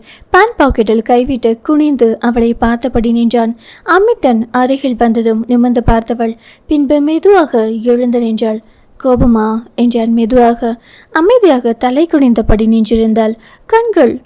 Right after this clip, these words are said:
கண்ணீரால் நிரம்பிவிட்டன. "கீழே உட்கார்ந்து சாப்பிட்டுட்டு இருக்க.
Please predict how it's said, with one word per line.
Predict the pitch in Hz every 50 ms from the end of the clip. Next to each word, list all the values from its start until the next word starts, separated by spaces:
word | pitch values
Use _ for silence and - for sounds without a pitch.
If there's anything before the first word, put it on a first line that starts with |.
| _
கண்ணீரால் | _ - 330 320 359 403 381 - 262 233 220 220 226 -
நிரம்பிவிட்டன. | - 240 240 247 254 254 247 254 220 226 220 202 233 214 214 214 226 - - - - _ _ _ _ _ _ _ _ _ _ _
"கீழே | - 381 427 466 427 339
உட்கார்ந்து | 254 - 285 240 240 240 277 269
சாப்பிட்டுட்டு | - 262 233 - - 247 - 254
இருக்க. | 233 240 240 -